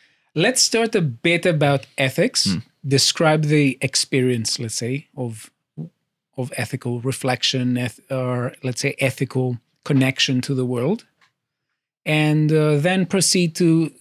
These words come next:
Speaker 1: discuss a bit about the moral attitudes, or some basic moral attitudes,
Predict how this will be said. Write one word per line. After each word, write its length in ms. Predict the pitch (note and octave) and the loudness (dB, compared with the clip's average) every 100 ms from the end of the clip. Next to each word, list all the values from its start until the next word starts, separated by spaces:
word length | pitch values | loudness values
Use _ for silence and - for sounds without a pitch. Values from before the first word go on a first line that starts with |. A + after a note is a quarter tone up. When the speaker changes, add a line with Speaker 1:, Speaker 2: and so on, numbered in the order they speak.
| _ _ - | _ _ -8
Speaker 1:
discuss 460 | D#3 D3 - E3 - | -2 -2 0 0 0
a 60 | D3 | 2
bit 220 | D3+ D#3 | 4 2
about 340 | C#3+ D3 C#3 | 2 2 2
the 60 | D3+ | 2
moral 340 | D3 D3 C#3+ | 2 4 4
attitudes, 680 | C#3 C#3 C#3+ - F3+ - - - | 2 0 -4 -2 -2 -2 -8 -2
or 220 | D3+ C#3+ | 2 2
some 280 | - D3+ B2+ | 2 2 2
basic 440 | D3+ D3+ - C3+ | 2 2 0 0
moral 320 | C#3 C3 C3 | 0 2 2
attitudes, 560 | B2 C#3 C3+ G#3+ A#3+ | 0 -2 -2 -2 -2